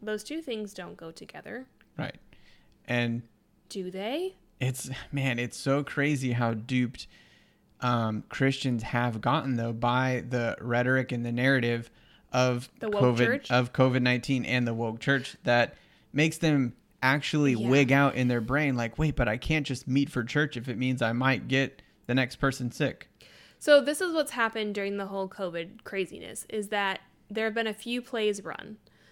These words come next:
Speaker 1: One of the plays was run by, like, the political elites,
Speaker 2: Mm-hmm.
Speaker 1: where they saw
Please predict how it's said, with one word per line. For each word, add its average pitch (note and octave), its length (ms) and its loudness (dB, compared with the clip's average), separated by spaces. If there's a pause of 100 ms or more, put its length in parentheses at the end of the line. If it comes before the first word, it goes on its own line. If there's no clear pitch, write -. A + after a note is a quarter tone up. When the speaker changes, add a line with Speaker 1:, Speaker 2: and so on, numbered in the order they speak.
(460)
Speaker 1:
One B3+ 260 4
of E4+ 120 0
the D#4+ 80 0
plays F#3+ 600 -2
was G3 260 -6
run F#3+ 500 -4
by, F#3 600 -2 (200)
like, F#3+ 200 -8
the G3 100 -8
political G3+ 520 -6
elites, G3 600 -6
Speaker 2:
Mm-hmm. A#2 240 -2
Speaker 1:
where G#3+ 140 2
they G#3 160 0
saw G#3 600 -2